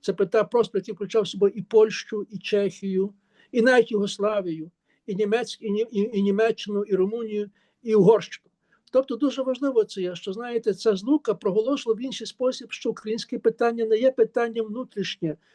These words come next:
Російської імперії, так як питання, скажімо, грузинське чи вірменське, а це і питання геополітичне.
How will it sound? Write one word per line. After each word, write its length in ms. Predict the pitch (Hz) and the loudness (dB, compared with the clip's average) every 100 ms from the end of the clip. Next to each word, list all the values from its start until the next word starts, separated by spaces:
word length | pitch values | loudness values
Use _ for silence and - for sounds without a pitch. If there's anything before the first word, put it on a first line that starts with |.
| _ | _
Російської 500 | 196 175 226 - - | -2 0 -4 -6 -2
імперії, 300 | 196 208 226 | 0 4 4
так 160 | 196 214 | 6 2
як 100 | 196 | 2
питання, 300 | 196 214 208 | 0 2 0
скажімо, 400 | - 214 190 185 _ _ | 0 0 0 -4 _ _
грузинське 600 | - 208 175 247 247 - | -2 0 0 -2 -4 -8
чи 160 | 220 214 | -6 -2
вірменське, 600 | 202 208 202 190 - - - _ _ _ _ _ | 0 2 0 0 -6 -18 -20 _ _ _ _ _
а 140 | - 170 | -10 -8
це 220 | - 220 | 4 4
і 40 | |
питання 500 | 226 202 - 226 220 | 4 -4 -2 -2 -2
геополітичне. 760 | 190 190 196 190 190 175 - - | -4 -4 -4 -6 -4 -6 -6 -18